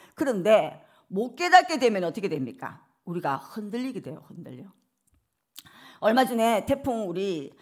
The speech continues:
흰남노 때문에 큰 피해를 입었는데, 그죠? 당시에 부산의 그 고층 빌딩에 유리창이 깨질 위험이 있기 때문에 유리창 틀을 고정시키거나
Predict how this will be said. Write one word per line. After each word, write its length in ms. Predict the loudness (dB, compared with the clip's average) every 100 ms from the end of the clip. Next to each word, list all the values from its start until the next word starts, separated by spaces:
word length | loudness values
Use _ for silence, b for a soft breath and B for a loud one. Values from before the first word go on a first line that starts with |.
| b
흰남노 480 | -2 2 2 0 -4
때문에 540 | -4 -2 -4 -4 -6
큰 400 | -10 -10 -6 -4
피해를 280 | -2 -2 -2
입었는데, 460 | -4 -4 -6 -8 -10
그죠? 480 | -6 -6 -6 -12 B B B B _
당시에 500 | -2 -2 -2 0 0
부산의 400 | 2 2 2 0
그 100 | -4
고층 680 | -4 -6 -2 -2 -4 -8
빌딩에 840 | -8 -8 -8 -6 -2 0 0 -2 -6
유리창이 560 | -8 -6 -4 -2 -4
깨질 400 | -6 -8 -6 -8
위험이 280 | -6 -4 -4
있기 200 | -6 -8
때문에 720 | -6 -6 -6 -4 -4 -6 -12 _ b b b -8
유리창 460 | -8 -4 -4 -4
틀을 400 | -4 2 2 0
고정시키거나 1120 | -4 -4 -4 -6 -8 -6 -6 -2 -2 -4 -14